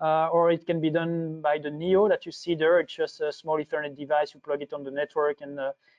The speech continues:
and then you, you, uh, connect your, um, sixteen inputs. Or we are going to support more protocols like T S L and, and so on.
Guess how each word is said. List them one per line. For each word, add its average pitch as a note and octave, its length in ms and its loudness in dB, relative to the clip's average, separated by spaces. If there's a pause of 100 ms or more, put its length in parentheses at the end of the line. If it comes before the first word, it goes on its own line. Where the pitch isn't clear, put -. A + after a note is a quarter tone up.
(120)
and D3 100 -10
then C#3+ 120 -2
you, C#3 160 2
you, C3+ 500 0
uh, C3 460 0
connect C#3+ 340 -2
your, C#3 180 2
um, C3 380 0 (220)
sixteen D3 360 -6
inputs. G3 420 -2 (840)
Or F3+ 220 4
we F3 200 4
are F3+ 140 4
going E3 200 0
to E3 100 -8
support D#3+ 360 0
more D#3+ 120 0
protocols D#3 640 0 (340)
like D3 240 -2
T D#3+ 140 -4
S C#3+ 180 -6
L C#3+ 200 0
and, C#3 200 -6
and C#3+ 140 -10
so C#3 160 -10
on. A#2+ 100 -16